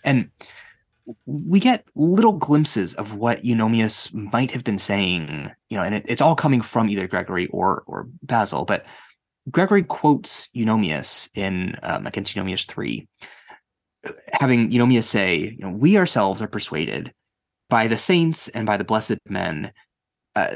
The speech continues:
that the mystery of godliness is not validated by the solemnity of names or the particularities of ceremonies and mystical symbols, sacramental symbols, mysticon symbolum,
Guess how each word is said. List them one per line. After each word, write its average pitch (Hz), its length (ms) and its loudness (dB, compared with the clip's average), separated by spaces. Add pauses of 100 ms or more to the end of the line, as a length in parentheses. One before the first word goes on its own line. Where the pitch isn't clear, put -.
that 110 440 -2
the 110 160 0
mystery 147 440 6
of 123 160 0
godliness 80 580 -2
is 104 180 -4
not 127 240 2
validated 92 680 -2 (480)
by 101 640 2
the 104 200 -2
solemnity 131 600 2
of 123 100 2
names 85 600 -4 (140)
or 107 200 2
the 98 140 -2
particularities 110 800 0
of 90 80 -10
ceremonies 82 760 -6
and 78 340 -8 (540)
mystical 104 540 -4
symbols, 120 640 -2
sacramental 101 500 -2
symbols, 117 640 0
mysticon 104 560 -6
symbolum, - 540 -6